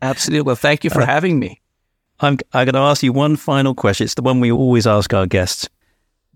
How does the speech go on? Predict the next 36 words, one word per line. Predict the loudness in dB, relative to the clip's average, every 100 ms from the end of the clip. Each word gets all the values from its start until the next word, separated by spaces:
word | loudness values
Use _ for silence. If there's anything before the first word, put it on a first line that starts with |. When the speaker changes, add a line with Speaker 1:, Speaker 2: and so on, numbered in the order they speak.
| _
Speaker 2:
Do | 2
you | 2
have | 2
a | -2
favorite | 0 0 0
ad | 0 -2
of | -2
all | -4
time? | -4 -6 -8 _ _ _ _ _
Speaker 1:
I | -2
do | 0 0
have | 0 0
a | -2
favorite | -2 -2 0
ad | 0 0
of | -2
all | -4 -4
time, | -2 -2 -2 -4
and | -4 -4 _ _ _
it's | -6 -4
probably | -2 -2 0 0 -2 -4
one | -6 -2 -2 -2
that | -2
has | -4 -6 -10 _ -4
come | -2
up | -2 -6 _ _ _ _
before, | -8 -8 -4 -2 0 -2 -6 _ _ _ _ _
which | -4 -4 -2 0
is | 0 -2 -6 -12 -4
the | 0 0
nineteen | 0 0 0 0 -2 0
eighty-four | 0 0 -2 -2 -2 -2
ad | -2 0 -2 -4
from | -6 -2
Apple. | -2 -4 -10 -16 _ _ _ _ _ _ _ _ _ -2
And | 0 2 0